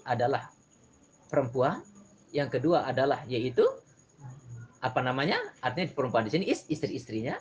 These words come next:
enggak, itu ummul ummahatul mukminin, enggak, yang kedua adalah itu, apa namanya,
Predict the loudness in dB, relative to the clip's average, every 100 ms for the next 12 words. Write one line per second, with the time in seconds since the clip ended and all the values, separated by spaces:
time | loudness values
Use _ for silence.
0 | -12 _ _ -20 -20 -6 -2 -2 -2 -4
1 | -2 0 0 0 0 0 0 0 -2 -2
2 | -2 -4 -6 -18 -20 -18 -2 -2 0 -2
3 | 0 0 0 2 2 2 0 2 2 0
4 | _ _ _ _ _ -2 0 0